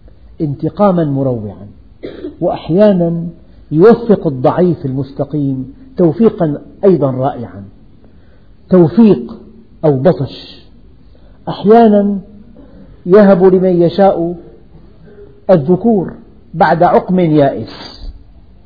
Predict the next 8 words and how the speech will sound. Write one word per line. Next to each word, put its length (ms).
دائما 580
وأبدا 640
ترى 320
آيات 320
الله 280
بإكرام 540
المستقيم 920
وبمعاقبة 1120